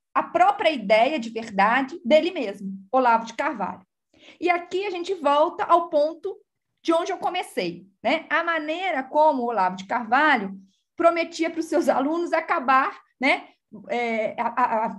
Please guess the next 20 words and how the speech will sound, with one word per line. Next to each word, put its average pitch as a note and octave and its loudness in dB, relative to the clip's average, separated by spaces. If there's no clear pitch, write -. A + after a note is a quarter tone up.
prometia C4 -4
pros - -18
seus C#4 -2
alunos C#4+ -2
ensiná-los E4+ -2
a D4+ 0
acabar D4+ 2
com E4 -10
qualquer E4 0
professor D#4+ -6
da D4 0
usp, F3 -8
né? C#4+ -2
Aqui A3 -8
numa B3+ -6
metáfora C4 -4
dos C4 -8
acadêmicos B3+ -2
em C4+ 0
geral, C4+ 0